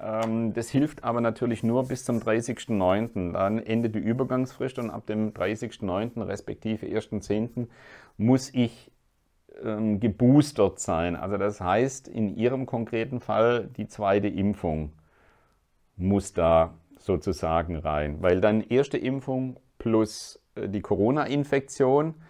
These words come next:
ist die Grundimmunisierung plus dann die zweite Impfung wäre dann praktisch der Booster, wie wenn jemand zwei Impfungen hat und sich dann, äh, boostern lässt.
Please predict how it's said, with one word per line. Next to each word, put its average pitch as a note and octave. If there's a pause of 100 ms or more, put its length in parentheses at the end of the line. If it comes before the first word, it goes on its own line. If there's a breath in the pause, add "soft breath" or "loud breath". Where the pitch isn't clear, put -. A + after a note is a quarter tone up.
(280 soft breath)
ist -
die F#2
Grundimmunisierung C#3
plus D3+
dann A#2+ (420 soft breath)
die G#2+
zweite A#2+
Impfung A#2+
wäre G2+
dann G2
praktisch -
der F#2
Booster, G2 (100)
wie G2+ (140)
wenn F#2+
jemand F#2
zwei F#2
Impfungen F#2
hat F#2
und D#2+
sich E2
dann, E2+ (480 soft breath)
äh, F2
boostern F2+
lässt. D2